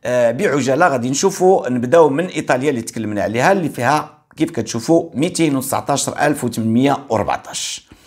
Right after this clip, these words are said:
كذلك إسبانيا اللي فيها ميتين وربعة وعشرين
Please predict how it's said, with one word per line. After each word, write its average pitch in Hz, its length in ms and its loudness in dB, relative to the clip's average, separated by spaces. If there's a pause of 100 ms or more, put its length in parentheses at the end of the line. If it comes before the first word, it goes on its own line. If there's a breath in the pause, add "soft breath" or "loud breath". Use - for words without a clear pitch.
(320 loud breath)
كذلك 160 680 2
إسبانيا 165 840 2
اللي 131 180 -4
فيها 139 500 0
ميتين 143 560 -2
وربعة 113 300 0
وعشرين 131 560 0